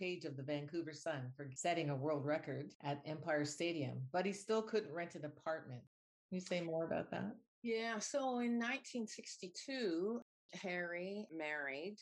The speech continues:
Speaker 2: Wendy Foster, a white woman from Edmonton, but who had been going to University of Oregon. He and Wendy looked and looked for apartments, and in all of these apartments, the sign was still up the day after they'd been there, you know, "Vacancy, vacancy, vacancy, vacancy."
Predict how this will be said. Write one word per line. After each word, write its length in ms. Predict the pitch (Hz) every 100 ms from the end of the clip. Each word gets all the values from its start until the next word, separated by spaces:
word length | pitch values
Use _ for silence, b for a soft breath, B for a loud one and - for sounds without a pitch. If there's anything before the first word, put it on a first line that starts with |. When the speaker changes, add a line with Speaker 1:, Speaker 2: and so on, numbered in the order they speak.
| 165
Speaker 2:
Wendy 520 | 143 143 147 160 170 -
Foster, 680 | 131 131 - - 156 165 139
a 440 | 139 _ _ -
white 180 | 131 143
woman 380 | 147 143 143 139 143
from 380 | 185 180 180 175
Edmonton, 480 | 180 170 156 - 151
but 120 | 151
who 100 | 160
had 120 | 160
been 140 | 160 160
going 240 | 160 160 160
to 100 | 151
University 420 | 147 143 147 139
of 80 | 135
Oregon. 480 | 139 131 127 131 127 _ _ _ _ _ _ _
He 280 | - 214 240
and 140 | 254 226
Wendy 480 | 185 170 170 170 160
looked 300 | 226 262 -
and 140 | 143 147
looked 360 | 202 208 175 - _ _ _ -
for 120 | 156
apartments, 600 | 151 190 190 151 127 - 151
and 180 | 143
in 140 | 135 117 _
all 240 | 233 254
of 100 | 247
these 200 | 220 196
apartments, 480 | - - 156 156 -
the 60 | -
sign 420 | - 190 185 180
was 140 | 160
still 320 | - - 233 208
up 140 | 185 -
the 60 | 160
day 240 | 175 180
after 280 | 165 165 -
they'd 200 | 160 147
been 160 | 151 151
there, 300 | 151 143 135 _ _ _ _
you 80 | 165
know, 180 | 156 151
"Vacancy, 480 | 165 165 - 123 143
vacancy, 500 | 147 151 - - - 135
vacancy, 480 | 151 147 139 - 123
vacancy." 560 | 147 147 147 - 127